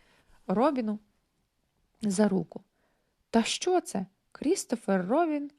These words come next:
раптом голосно засміявся. Він сміявся, аж за живіт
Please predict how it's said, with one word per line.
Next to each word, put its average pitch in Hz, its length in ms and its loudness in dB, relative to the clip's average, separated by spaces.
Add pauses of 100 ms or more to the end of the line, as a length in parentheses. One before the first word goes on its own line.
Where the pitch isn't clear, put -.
раптом 202 580 -2
голосно 202 440 -4
засміявся. 185 800 -6
Він 262 200 -2
сміявся, 269 580 -4 (100)
аж 247 180 0
за 226 160 0
живіт 190 320 0